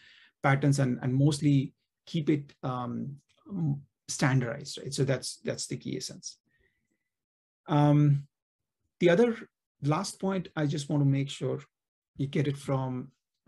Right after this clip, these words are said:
the engineering standpoint, is that later on, we realized that it's very important to have a platform engineering team. And in, in initial stage, when we were foundation,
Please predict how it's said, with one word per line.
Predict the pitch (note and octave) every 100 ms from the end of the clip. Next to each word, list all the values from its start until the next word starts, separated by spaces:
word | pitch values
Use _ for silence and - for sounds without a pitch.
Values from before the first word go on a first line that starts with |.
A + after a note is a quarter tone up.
| - _ _ -
the | D#3 -
engineering | E3 D3 D3+ D3+ C3
standpoint, | A#2+ - C3+ C3+ C3 B2 A#2
is | C3+ B2
that | C3 B2 - - _ _ _ _ _ _ _ _ _ _ _ _ _
later | - D3 G3 A3 F3 E3+
on, | D3+ D#3+ D#3
we | D3
realized | D3 E3 D#3+ D3
that | C#3 C#3 -
it's | C#3+ -
very | D3 D3+ F3+
important | D3 - C#3+ D3+
to | C#3+
have | C3
a | B2+
platform | G#2+ A2 - B2
engineering | A#2+ A#2+ A#2+ C3
team. | C#3+ C3
And | C3 C3+ _
in, | D3
in | D3 D#3
initial | D3+ F3+ F3 F#3+
stage, | D3 - D#3 C#3+ - _ _ _
when | D3
we | C#3+
were | C#3
foundation, | C#3+ C#3+ C#3+ C#3 - C#3+ C#3